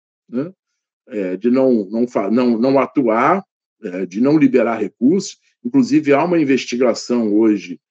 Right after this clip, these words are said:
é, do Ministério Público Federal,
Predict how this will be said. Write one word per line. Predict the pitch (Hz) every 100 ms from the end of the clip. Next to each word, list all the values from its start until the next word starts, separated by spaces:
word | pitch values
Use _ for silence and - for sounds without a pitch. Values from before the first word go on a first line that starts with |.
| _ _ -
é, | 98 95 85 - _
do | 113 123
Ministério | 120 104 - 110 104
Público | 104 104 101 -
Federal, | - 92 90 87 85